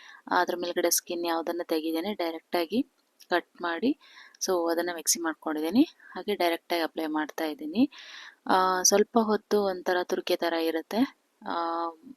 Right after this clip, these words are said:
ಪ್ರಾಬ್ಲಮ್ ಇಲ್ಲ. ಒಂದು half an hour, ಒನ್ ಅವರ್ ಬಿಟ್ರು ಓಕೆ. ಆ, ಯಾವುದೇ ಒಂದು, ಆ, ಏನೋ ಇದು ಆಗೋದಿಲ್ಲ. So, ಆ,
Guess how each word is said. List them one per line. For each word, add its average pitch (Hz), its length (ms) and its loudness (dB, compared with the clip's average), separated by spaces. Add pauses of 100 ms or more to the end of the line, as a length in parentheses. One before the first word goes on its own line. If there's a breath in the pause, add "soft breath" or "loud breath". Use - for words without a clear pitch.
(140)
ಪ್ರಾಬ್ಲಮ್ 175 380 2
ಇಲ್ಲ. 165 120 -2
ಒಂದು 170 600 -4
half 180 220 -4
an 175 80 -2
hour, 175 380 0
ಒನ್ 175 220 -2
ಅವರ್ 165 240 -2
ಬಿಟ್ರು 175 280 0
ಓಕೆ. 170 360 0 (680 loud breath)
ಆ, 180 240 4
ಯಾವುದೇ 175 360 2
ಒಂದು, 170 680 2 (1600)
ಆ, 170 60 0 (760)
ಏನೋ 190 300 0
ಇದು 170 200 2
ಆಗೋದಿಲ್ಲ. 160 440 4 (180)
So, 165 360 -4 (520)
ಆ, 165 140 0